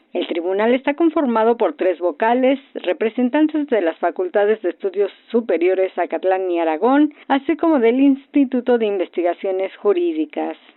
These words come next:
Everardo Moreno concluye que en la medida en que se tenga una convivencia armónica en nuestra casa de estudios, el tribunal tendrá menos trabajo, y el que haya pocos asuntos es signo de que las cosas marchan bien. Deyanira, este es mi reporte. Buenas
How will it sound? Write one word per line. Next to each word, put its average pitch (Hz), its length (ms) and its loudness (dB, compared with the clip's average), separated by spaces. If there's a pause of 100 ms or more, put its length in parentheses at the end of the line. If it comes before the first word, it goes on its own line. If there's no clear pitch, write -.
(380)
Everardo 302 480 2
Moreno 262 440 4
concluye 247 600 2
que 226 100 -6
en 185 100 -2
la 175 60 0
medida 185 600 2
en 180 180 -4
que 156 140 -8
se 175 120 -8
tenga 196 360 -2
una 202 220 -2
convivencia 196 600 -2
armónica 185 520 -4
en 165 80 -2
nuestra 165 320 -6
casa 180 320 -6
de 175 80 -4
estudios, 262 600 -2 (320)
el 247 220 2
tribunal 262 560 2
tendrá 180 320 0
menos 190 300 -4
trabajo, 247 580 0 (380)
y 180 100 2
el 170 100 -2
que 190 140 0
haya 196 320 0
pocos 247 320 0
asuntos 302 560 2 (240)
es 240 160 0 (140)
signo 320 380 4
de 247 120 2
que - 120 -6
las 170 200 -2
cosas 226 400 -2
marchan 190 540 -4
bien. 160 420 -2 (220)
Deyanira, 277 560 4
este 240 220 0
es 233 60 -6
mi 202 120 -4
reporte. 240 580 0
Buenas 202 320 -2